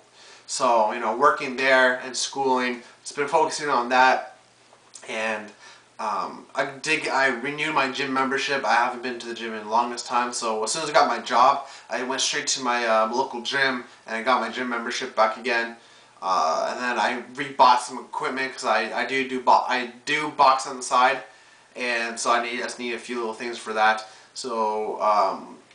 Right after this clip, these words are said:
so during that two months, I know I'm just working on schooling, uh, my job, and then,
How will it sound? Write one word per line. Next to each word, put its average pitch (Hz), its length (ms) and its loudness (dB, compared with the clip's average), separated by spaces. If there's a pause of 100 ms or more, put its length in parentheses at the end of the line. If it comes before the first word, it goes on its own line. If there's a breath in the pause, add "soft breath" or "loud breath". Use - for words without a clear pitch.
(200)
so 143 140 -4
during 151 200 2
that 143 120 4
two 143 140 -6
months, 135 500 0
I 123 200 -2
know 123 160 0
I'm 120 100 -4
just - 140 -12
working 147 260 0
on 135 100 0
schooling, 143 680 -2 (240 loud breath)
uh, 110 720 6 (460)
my 120 180 -8
job, 131 540 6 (280 loud breath)
and 120 160 -4
then, 117 360 -2